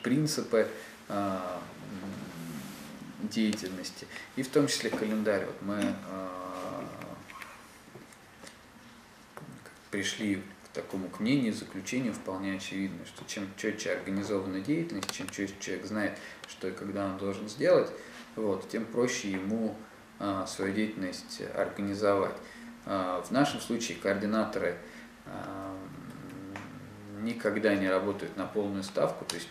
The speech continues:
у них есть ещё какая-то работа, плюс вот, э, они являются координаторами. А, и поэтому, конечно, вот максимально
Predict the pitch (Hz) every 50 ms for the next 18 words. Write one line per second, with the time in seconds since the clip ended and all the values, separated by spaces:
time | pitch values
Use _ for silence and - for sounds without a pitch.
0 | - - 95 95 95 92 - - - 95 - - - - - - - 101 90 -
1 | - - - 92 92 - - - 101 104 107 - 185 208 - - - - - -
2 | 123 - - - - - - - - - - - - 101 98 101 101 101 98 -
3 | - - - - - 85 87 - - 92 98 98 98 98 95 95 92 90 - -
4 | - - 95 90 - - 101 98 98 92 85 - - - - - - - - -
5 | - - - - - - - - - - 95 95 95 95 95 95 95 92 92 95
6 | 95 95 95 95 98 - - - 101 95 95 95 95 95 95 - - 107 135 143
7 | - - 98 98 - 98 98 104 104 - - - 85 82 - 95 92 - - -
8 | 101 101 101 95 85 -